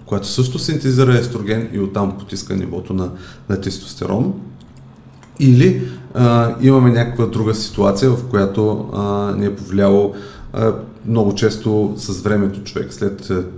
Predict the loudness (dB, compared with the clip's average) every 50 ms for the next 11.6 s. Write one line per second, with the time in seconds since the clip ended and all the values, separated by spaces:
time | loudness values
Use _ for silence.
0 | -18 -20 -16 -10 -4 -2 -2 -2 -2 -4 -4 -2 0 2 2 2 2 0 -2 -4
1 | -6 -4 -4 -4 -4 -4 -6 -10 -6 -6 -6 -6 -6 -10 -10 -10 -8 -8 -8 -8
2 | -8 -10 -10 -12 -10 -6 -4 -4 -2 -2 -4 -4 -6 -8 -14 -18 -16 -12 -8 -8
3 | -8 -4 -2 -2 -2 -2 -2 -2 -4 -4 -4 -4 -2 -2 -2 -2 -2 -2 -4 -6
4 | -6 -6 -6 -8 -10 -10 -8 -4 -2 0 0 -2 -2 -6 -12 -14 -18 -18 -20 -20
5 | -14 -10 -8 -6 -2 0 0 0 0 0 -2 -2 -2 -2 -4 -4 -2 -2 -2 0
6 | -2 -4 -4 -2 -2 0 2 2 2 0 -2 -8 -12 -12 -12 -8 -2 0 0 0
7 | 0 -4 -8 -6 -4 -4 -2 -2 -2 -2 0 0 0 0 -2 -4 -6 -8 -8 -8
8 | -8 -6 -4 -4 -2 -4 -4 -6 -6 -6 -6 -8 -8 -10 -16 -18 -20 -20 -20 -20
9 | -18 -10 -4 -2 0 0 0 -2 -2 -2 -2 -2 -2 -2 -4 -8 -8 -12 -14 -14
10 | -16 -18 -20 -20 -20 -20 -20 -20 -20 -20 -20 -20 -20 -20 -12 -6 -4 0 0 2
11 | 2 2 0 2 2 2 0 0 0 0 -2 -2